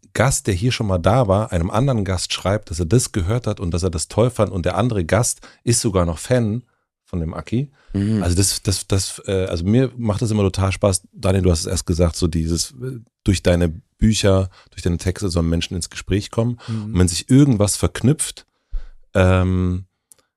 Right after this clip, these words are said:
Speaker 1: das, das ist schon immer das, was mich am meisten antreibt. Und wenn ich merke, da sind jetzt irgendwelche, also hier war ein Gast, da kann ich jetzt auch, glaub ich, sagen, Ina Müller, und die sagte, sie würde wahnsinnig gern Kloppo sprechen.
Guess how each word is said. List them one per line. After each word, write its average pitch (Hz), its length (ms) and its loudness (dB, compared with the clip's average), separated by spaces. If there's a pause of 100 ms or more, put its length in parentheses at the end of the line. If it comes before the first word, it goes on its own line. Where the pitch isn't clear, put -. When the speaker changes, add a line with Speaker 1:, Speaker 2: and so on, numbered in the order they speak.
(260)
Speaker 1:
das, - 420 -2
das - 400 -6
ist 92 120 -2
schon 107 180 -2
immer 107 220 2
das, - 260 -2
was 87 100 -4
mich 90 140 -2
am 87 80 -2
meisten 82 280 -2
antreibt. 82 400 -8
Und 85 60 0
wenn 85 120 2
ich 80 120 -6
merke, 98 560 2
da 87 160 0
sind 95 160 0
jetzt 92 180 -2
irgendwelche, 107 760 0 (680)
also 85 420 0 (400)
hier 104 300 2
war 95 180 4
ein 85 200 0
Gast, - 540 -2 (1200)
da 76 100 -12
kann - 160 -8
ich 69 60 -4
jetzt 76 120 -6
auch, 80 80 -8
glaub 73 160 -6
ich, 71 80 -8
sagen, 78 280 -4
Ina 92 240 2
Müller, 117 340 4
und 90 140 -2
die 92 80 2
sagte, 90 640 2
sie 85 220 2
würde 104 200 2
wahnsinnig 92 440 0
gern 87 260 0
Kloppo 104 340 0
sprechen. 101 560 -4